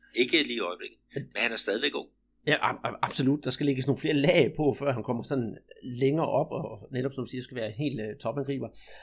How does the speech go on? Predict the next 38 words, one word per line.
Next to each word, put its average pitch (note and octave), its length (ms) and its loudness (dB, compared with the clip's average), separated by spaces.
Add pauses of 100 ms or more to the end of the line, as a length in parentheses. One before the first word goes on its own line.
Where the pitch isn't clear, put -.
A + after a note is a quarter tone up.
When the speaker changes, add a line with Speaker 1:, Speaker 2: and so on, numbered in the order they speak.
(120)
Speaker 2:
En D3+ 140 4
anden E3 160 6
ting, F3 180 0
jeg C#3+ 80 2
synes, E3 180 0
vi E3 80 -6
skal - 160 -12
komme - 320 -2
ind E3 240 0
på, E3 260 -2
Peter, C#3+ 200 -2
det C#3 260 0
er C3 100 4
jo, D#3+ 180 2
at C3 180 -2 (200)
Tite - 480 0 (100)
har C3 100 -2
jo A2 160 -4
sagt, - 380 -2
at, C3 280 -2
øh, A2+ 340 2
rotationsprincippet B2+ 1040 -2
med A2 100 -6
anførerbåndet, D#3 600 0
det C#3 120 2
er - 80 -2
slut, G#3+ 240 0 (100)
brudt F3+ 200 -2
finale, F3+ 420 0 (600)
og D#3+ 240 4
nu E3 340 4
er D3+ 100 2
det C#3 140 2
Neymar, C3+ 720 2
der C3 100 -6
har G#2+ 80 -6
fået C3 300 -2
det. A2 160 -6